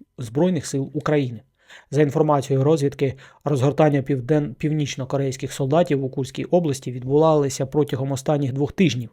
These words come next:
І це створює новий виклик для українських сил, які тепер про-, будуть протистояти не лише російським підрозділам,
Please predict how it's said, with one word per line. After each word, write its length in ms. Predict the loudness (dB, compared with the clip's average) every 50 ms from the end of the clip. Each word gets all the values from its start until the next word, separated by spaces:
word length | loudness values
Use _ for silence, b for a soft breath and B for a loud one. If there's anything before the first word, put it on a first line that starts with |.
| B B B B B B B B B _ -6
І 200 | -4 -4 -2 -4
це 200 | 0 2 2 2
створює 400 | 2 4 4 4 6 6 6 4
новий 440 | 4 4 2 2 2 2 0 0 0
виклик 380 | 0 0 0 2 0 0 -2 -2
для 160 | -4 -4 -4
українських 560 | -4 -4 -4 -4 -4 -4 -6 -6 -8 -8 -6
сил, 280 | -4 -2 0 0 2 0
які 560 | 0 -4 -4 -4 -4 -2 0 0 0 -2 -4 -8 b b b b b b b b b b b b _ _ _ _ _ _ _ _ _ _
тепер 380 | -2 -2 4 6 6 6 6 4
про-, 180 | 0 -2 -2 -4 _ _ _ _
будуть 560 | -10 -8 -8 -6 -4 -2 0 0 2 0 0 -2
протистояти 640 | -4 -6 -6 -6 -4 0 2 4 4 4 4 2 0
не 120 | -2 -2
лише 560 | -4 -2 -2 2 4 4 4 2 0 -2 -4
російським 460 | -4 -4 -4 -4 -6 -6 -6 -6 -8 -8
підрозділам, 640 | -8 -6 -4 -2 0 -2 -2 -4 -8 -10 -12 -14